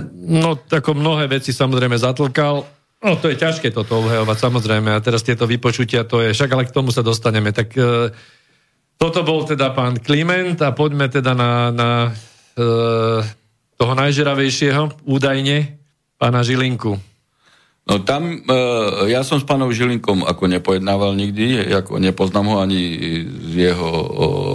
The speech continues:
Speaker 2: odbornej č-, prokurátorskej činnosti. U neho mi vadí jedna vec, že bol, e, štátnym tajomníkom u, u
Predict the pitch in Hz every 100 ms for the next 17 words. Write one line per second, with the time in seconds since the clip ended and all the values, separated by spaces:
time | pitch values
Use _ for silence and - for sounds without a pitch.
0 | - 87 90 95 104 107 104 - - -
1 | 90 - - - 98 - 101 110 107 107
2 | 113 113 117 113 107 104 107 104 107 104
3 | 92 107 101 98 98 101 98 - - _
4 | _ - 95 98 98 92 92 92 - 101
5 | 98 - 98 95 98 90 98 92 92 95
6 | 92 95 90 90 90 90 87 85 82 -